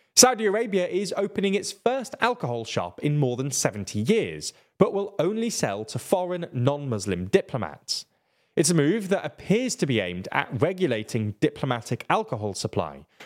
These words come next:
not necessarily relaxing the laws, as diplomats have already been consuming alcohol there for a while now. Foreign embassies in Saudi Arabia already have shops to sell alcohol to diplomats,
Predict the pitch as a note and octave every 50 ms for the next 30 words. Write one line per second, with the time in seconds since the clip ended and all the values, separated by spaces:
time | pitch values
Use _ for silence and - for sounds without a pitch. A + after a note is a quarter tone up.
0 | - - - G3+ - - - G3+ G3+ F3+ - G3 - - - B3 A#3+ A3+ G#3+ F#3+
1 | F3 D#3+ E3+ E3 E3 - - - - D3 C3 A#2+ B2 C#3+ F#3+ G#3+ F3 G#2+ E2 E2
2 | - - - - - - - - - G3+ G3 G3+ A3 A3 - D#3+ D#3 D#3 F3 -
3 | - - - D#3+ E3 - - F3+ F3+ E3+ C#3+ E3 F3+ F3+ G#3 F3 D#3+ D3 D3 -
4 | - D3 C3 - - C3+ B2 A#2+ A#2+ A#2+ A#2 - - - B2+ B2+ B2 A2 G#2 F#2+
5 | F2+ F2 F2 - - G#2+ F#2+ F2+ F2+ A#2 D#3 F#3 F#3 D3+ A2+ G2 F2 D2+ D2 C#2+
6 | D2 - _ _ _ _ _ _ _ - A3+ A3+ G#3 F3+ E3+ E3+ F3 G3+ G3 -
7 | B3 B3 G#3+ F3+ E3+ D#3 - F3+ D#3+ D3+ C#3 C3+ C3+ C3+ F3 G#3+ A3 - F3+ D#3+
8 | D#3 D3+ B2+ - - - E3 E3+ G#3+ A3+ F#3 F3+ D#3 C#3 C#3+ B2+ G#2+ B2 B2+ -
9 | - - - F3+ - - - - - - B2+ - - G#3+ A3+ G#3+ D#3+ C3 B2 -
10 | A2+ G2+ F#2+ F#2+ F2+ - - A2 F#3 A3+ A3 - D3 B2 G2 E2 - - - -
11 | -